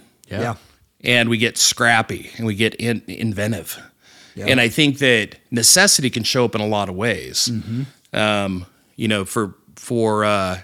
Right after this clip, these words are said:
Speaker 3: I'm a, I'm a Gen Xer. And so the, the path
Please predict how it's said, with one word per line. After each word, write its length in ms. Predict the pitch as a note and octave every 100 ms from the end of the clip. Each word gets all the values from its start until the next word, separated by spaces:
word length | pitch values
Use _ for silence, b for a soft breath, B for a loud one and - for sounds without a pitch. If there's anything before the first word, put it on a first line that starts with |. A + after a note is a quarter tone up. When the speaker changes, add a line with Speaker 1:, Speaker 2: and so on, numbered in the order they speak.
| -
Speaker 3:
I'm 160 | B2+
a, 40 | A#2+
I'm 160 | G#2+
a 40 | A2
Gen 260 | G2 A#2
Xer. 520 | G2+ G2+ - - - - -
And 220 | B2 A2
so 360 | - A#2 G2+ G2 B B B B _
the, 280 | B2+ B2 A2
the 120 | G2+
path 680 | - - F#3 D#3+ A#2+ - -